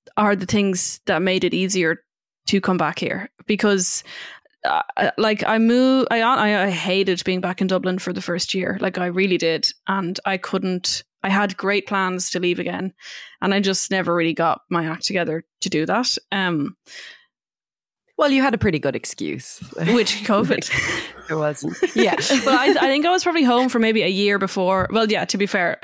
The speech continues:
Speaker 2: Yeah.
Speaker 1: when that happened, I was like, "Well, I really ain't going anywhere now." But, um, like, I don't know. I, I like, uh, I like that Dublin is more like a village. I did the big, the big city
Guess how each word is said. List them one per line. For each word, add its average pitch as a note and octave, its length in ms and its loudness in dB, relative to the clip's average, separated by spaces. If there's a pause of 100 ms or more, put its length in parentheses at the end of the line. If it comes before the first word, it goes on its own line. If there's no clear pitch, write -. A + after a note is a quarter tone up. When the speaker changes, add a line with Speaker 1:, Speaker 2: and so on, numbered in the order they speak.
(200)
Speaker 2:
Yeah. C3+ 140 0
Speaker 1:
when A3 160 4
that G3+ 100 2
happened, F#3 300 0
I E3+ 40 2
was E3 140 -4
like, E3 140 -6
"Well, D#3+ 80 -2
I D#3+ 60 0
really F3 260 0
ain't E3 120 -4
going E3+ 200 -4
anywhere F3 240 -4
now." E3+ 280 -4
But, F#3 180 0
um, F3 280 -4 (920)
like, F#3+ 320 0 (1120)
I C#4 120 2
don't E4+ 120 4
know. F4 120 4
I, D#4 180 4 (100)
I B3 200 2
like, B3 320 0
uh, - 180 0 (180)
I C#4+ 120 4
like C4+ 340 2
that C#4 140 0
Dublin G#3 320 4
is F#3 300 0
more F#3+ 220 2
like F3+ 180 -2
a F#3+ 40 -10
village. - 480 -6 (360)
I A#3 60 2
did B3 300 2
the C#4 80 2
big, A3 360 0
the G#3 80 0
big G3 220 -2
city G#3+ 380 -2